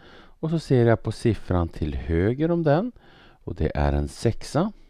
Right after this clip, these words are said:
Och eftersom det här, den här siffran är större eller lika med en femma, så betyder det att den här fyran ska höjas till en femma. Så svaret blir ett komma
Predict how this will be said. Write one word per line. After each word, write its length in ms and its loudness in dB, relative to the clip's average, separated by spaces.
Och 140 -2
eftersom 460 -2
det 100 2
här, 360 0
den 180 -2
här 180 2
siffran 520 -2
är 140 -6
större 540 0
eller 180 -2
lika 300 -4
med 120 -2
en 80 -2
femma, 480 0
så 160 -10
betyder 600 0
det 200 2
att 180 -4
den 140 -6
här 120 0
fyran 640 -2
ska 200 -2
höjas 560 0
till 220 -6
en 200 -2
femma. 600 0
Så 200 -2
svaret 460 4
blir 260 2
ett 300 -2
komma 460 -2